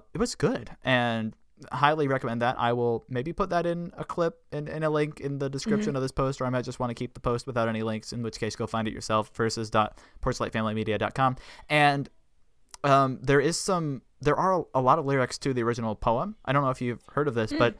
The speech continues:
Speaker 1: that are cut out of the song. Like, in between the first and second verse of, um, "I heard the bells on Christmas Day" and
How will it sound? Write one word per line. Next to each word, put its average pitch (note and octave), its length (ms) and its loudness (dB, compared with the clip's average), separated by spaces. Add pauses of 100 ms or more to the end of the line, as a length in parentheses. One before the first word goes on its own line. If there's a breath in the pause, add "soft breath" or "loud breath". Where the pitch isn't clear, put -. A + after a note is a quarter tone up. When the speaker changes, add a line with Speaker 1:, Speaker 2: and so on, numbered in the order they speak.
(180 soft breath)
Speaker 1:
that C3 140 2
are B2+ 40 4
cut D#3+ 240 2
out C3+ 220 6
of A#2 260 2
the A#2 100 -4
song. G2 380 0 (300 soft breath)
Like, C#3+ 160 2
in E3 120 2
between E3 300 0
the C3+ 80 2
first C#3 260 2
and C3+ 80 -8
second A#2+ 260 0
verse B2 340 0
of, A2+ 400 4 (100)
um, A2+ 340 4
"I A#2 80 -2
heard B2 120 2
the A#2+ 40 -4
bells A#2+ 160 4
on A#2+ 60 -4
Christmas A#2 260 -4
Day" A#2 280 4
and A2+ 340 0